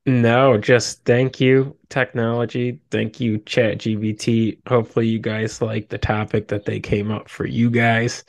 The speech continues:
uh, and for us to rant about. But next episode, we're gonna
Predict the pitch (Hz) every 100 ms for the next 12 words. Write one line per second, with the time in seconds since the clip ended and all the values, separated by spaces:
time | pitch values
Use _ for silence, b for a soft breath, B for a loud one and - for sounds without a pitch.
0 | - - 98 98 107 - 104 107 - 101
1 | 101 104 - - 110 107 107 104 104 107
2 | 107 110 - - 107 - _ 107 117 -
3 | 139 - 139 151 147 165 - _ - 117
4 | 117 110 104